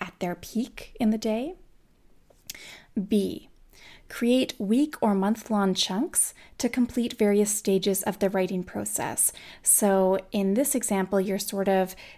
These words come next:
taking that larger project that you have planned and you're breaking it down into smaller, more manageable tasks. C,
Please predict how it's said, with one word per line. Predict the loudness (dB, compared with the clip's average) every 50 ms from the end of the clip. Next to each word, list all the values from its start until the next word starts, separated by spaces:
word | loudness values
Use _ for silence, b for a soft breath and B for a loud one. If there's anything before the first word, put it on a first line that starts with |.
| B _
taking | -10 -2 0 0 0 4 4 4 6
that | 6 4 2 2 0
larger | -2 0 0 2 2 0 0 0 -2 -4
project | -4 -4 -6 -4 -2 -2 0 -2 -4 -4 -6
that | -10 -6
you | -4 -2 -2
have | -2 -2 -4 -4 -6 -10
planned | -8 -6 -6 -4 -2 0 0 0 0
and | 0 0
you're | 0 0
breaking | 0 0 0 -2 0 -2 -4 -4
it | -2 -2
down | -4 -2 -2 -2 -2 -4
into | -4 -6 -4 -4 -4
smaller, | -4 -4 -4 -2 0 0 0 0 0 -2 -2
more | -2 -2 -2 -2
manageable | -2 -4 -2 -4 -4 -4 -6 -8 -10 -10
tasks. | -10 -10 -12 -10 -10 -8 -8 -10 -8 -6 -6 -4 -4 -4 -6 -8 -14 _ _ _ _ _ _ _ -20 _ _ _ _ b b b b b b b b b b b b b b _
C, | -4 -2 0 2 2 2 2 0 -4 -8 -14 -18